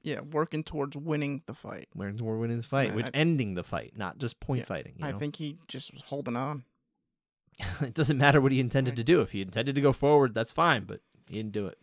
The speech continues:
Speaker 2: So I don't think he succeeded in really what he was attempting to do. And if he, if he was attempting to just hold on,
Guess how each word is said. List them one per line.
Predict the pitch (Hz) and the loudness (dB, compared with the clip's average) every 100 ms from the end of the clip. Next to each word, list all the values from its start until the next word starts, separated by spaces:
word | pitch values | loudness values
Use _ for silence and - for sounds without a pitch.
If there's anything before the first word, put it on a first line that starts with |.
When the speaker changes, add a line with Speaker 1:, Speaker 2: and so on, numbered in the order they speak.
| - | -14
Speaker 2:
So | - 60 | -10 -6
I | 101 | -4
don't | 104 | -4
think | 110 107 | -4 -6
he | 104 | -6
succeeded | - - 107 98 | -8 -6 -6 -4
in | 95 | -6
really | 92 95 95 | -6 -4 -4
what | 92 | -6
he | - | -8
was | 104 95 | -10 -10
attempting | 87 92 87 80 | -10 -10 -10 -12
to | 85 | -8
do. | 104 | -8
And | 80 | -6
if | - | -4
he, | 123 120 | -4 -2
if | 113 | -4
he | - | 2
was | 151 127 | 4 4
attempting | 113 - 139 151 135 | 2 -2 -2 0 0
to | |
just | 127 131 | -2 -2
hold | 139 127 | 0 2
on, | 120 123 151 | 2 2 0